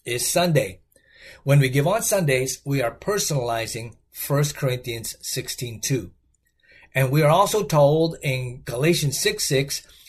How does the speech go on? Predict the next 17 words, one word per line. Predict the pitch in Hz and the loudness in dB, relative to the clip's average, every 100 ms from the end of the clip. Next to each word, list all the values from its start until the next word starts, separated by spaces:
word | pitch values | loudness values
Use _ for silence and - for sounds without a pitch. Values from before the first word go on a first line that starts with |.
| - | -4
Let | 139 135 | 0 2
him | 156 220 185 | 0 0 2
that | 151 | 2
is | 131 - | 2 -2
taught | - - 170 208 - - | -6 -2 2 2 2 -4
in | 190 | -4
the | 220 | -2
word | 190 139 139 143 | 0 2 0 -2
communicate | - 139 147 220 262 165 143 139 | -2 2 4 2 0 0 2 0
unto | 127 120 | 0 -4
him | 117 117 110 - - - - | -4 -4 -6 -10 -18 -20 -6
that | 135 - | -4 -2
teacheth | - 190 139 123 - _ _ - | -2 -2 0 -2 -4 _ _ -6
in | 127 | -4
all | 117 117 127 | -2 -2 0
good | 135 131 | 0 0
things. | 139 131 - - | -2 -2 -6 -14